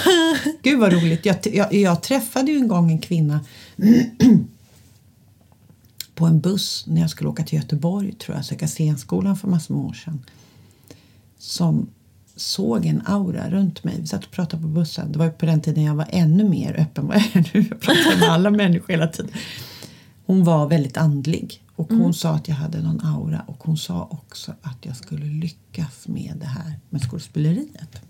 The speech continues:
Speaker 2: Mm. Mm. Ja.
Speaker 1: Intressant.
Speaker 2: Eh, ja, intressant. Det här är jätte-, det här är ju trettio år sedan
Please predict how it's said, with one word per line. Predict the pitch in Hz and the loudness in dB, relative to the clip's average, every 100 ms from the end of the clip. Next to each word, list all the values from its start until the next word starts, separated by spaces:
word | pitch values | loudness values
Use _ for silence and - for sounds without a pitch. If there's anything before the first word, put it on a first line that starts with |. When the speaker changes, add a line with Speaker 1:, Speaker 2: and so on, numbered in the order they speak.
| - - _ - | -6 -6 _ -8
Speaker 2:
Mm. | 147 143 226 - - - _ - - | -4 -4 -6 -14 -20 -20 _ -20 -4
Mm. | 156 180 - _ _ _ - - | -2 -2 -8 _ _ _ -10 -2
Ja. | 175 226 - - - - - - - | -2 -2 -12 -20 -14 -10 -6 -2 2
Speaker 1:
Intressant. | 208 190 240 - 311 370 | 2 2 0 0 0 2
Speaker 2:
Eh, | 202 | 2
ja, | 320 240 | 4 4
intressant. | 311 311 320 202 175 | 0 0 0 0 2
Det | 170 | 4
här | |
är | 165 | 4
jätte-, | 185 190 170 | 2 0 0
det | |
här | 180 | 2
är | 180 | 2
ju | 165 165 | 0 -2
trettio | - 175 170 180 | -4 -6 -4 -4
år | 202 | -4
sedan | 196 185 | -4 -8